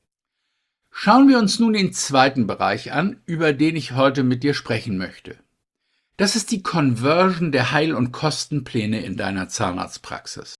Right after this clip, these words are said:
Wenn ich Zahnärzte, mit denen wir neu zusammenarbeiten, frage,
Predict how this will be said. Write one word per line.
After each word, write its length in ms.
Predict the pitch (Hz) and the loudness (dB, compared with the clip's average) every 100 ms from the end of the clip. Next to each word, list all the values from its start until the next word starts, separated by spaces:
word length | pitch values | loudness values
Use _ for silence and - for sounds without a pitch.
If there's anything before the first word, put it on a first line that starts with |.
| _ _ _ _ _ _ _ _ _ _ _ | _ _ _ _ _ _ _ _ _ _ _
Wenn 220 | 127 170 | 0 4
ich 380 | 196 190 - - | 4 0 -6 -8
Zahnärzte, 1080 | - 165 175 185 180 117 113 - - 98 - | -2 4 4 4 0 -6 -8 -8 -12 -12 -6
mit 220 | 117 110 | -6 -2
denen 240 | 156 170 147 | 0 0 0
wir 140 | 151 | 0
neu 400 | 147 143 156 180 | 0 0 0 0
zusammenarbeiten, 1400 | 175 - 151 139 139 127 110 98 98 95 95 - 143 170 | -2 -4 2 4 4 2 0 -4 -4 -4 -4 -4 -6 -6
frage, 800 | - - 120 110 127 139 180 202 | -14 -4 0 2 2 0 -6 -8